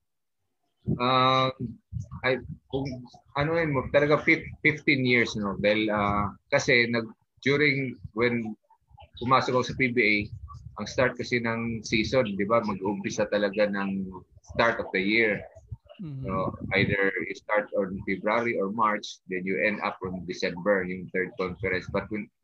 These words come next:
Speaker 1: on my last year, on my fifteenth year, natatapos kasi ang P B A, ano na eh, mga August. So, kung i-round out na mo yun, para fifteen years din talaga.
Speaker 2: Fifteen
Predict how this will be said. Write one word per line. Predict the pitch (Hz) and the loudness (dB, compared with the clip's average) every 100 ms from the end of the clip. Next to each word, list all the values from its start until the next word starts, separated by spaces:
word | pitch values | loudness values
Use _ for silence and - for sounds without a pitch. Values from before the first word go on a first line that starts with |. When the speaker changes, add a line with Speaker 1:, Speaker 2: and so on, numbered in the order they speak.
| _ - | _ -6
Speaker 1:
on | 117 | -2
my | 120 120 | 0 0
last | 139 143 - | 0 -2 -2
year, | 135 117 | 0 2
on | 104 | 0
my | 110 110 | -2 -4
fifteenth | 127 131 - 139 135 - | -4 -6 -4 -6 -6 -4
year, | 117 110 107 - | 0 0 0 -4
natatapos | 101 107 110 113 113 123 | -4 0 0 0 -2 -4
kasi | - 113 123 | -6 -2 -2
ang | 107 | 0
P | 107 | -2
B | 101 117 104 | 0 2 2
A, | |
ano | - | 0
na | 107 | -4
eh, | 110 | -2
mga | 90 78 | -4 -2
August. | 95 92 104 104 - - _ _ _ _ _ _ | -2 0 -2 -2 -6 -18 _ _ _ _ _ _
So, | 90 92 92 90 | -4 -2 -2 -4
kung | 104 101 98 98 - _ | -6 -6 -6 -10 -16 _
i-round | 104 107 101 90 117 123 123 | 2 2 0 0 4 4 4
out | 123 117 | 0 -2
na | 131 127 120 123 | -2 -2 -2 -4
mo | 139 | 0
yun, | 123 107 101 | 2 0 0
para | 107 110 | 2 2
fifteen | 127 113 - 110 104 | 0 -2 -2 -2 2
years | 104 98 | 0 0
din | 95 85 | -8 -8
talaga. | 90 90 85 85 _ _ _ - _ | -6 -6 -8 -12 _ _ _ -20 _
Speaker 2:
Fifteen | 139 131 147 131 | -18 -14 -12 -12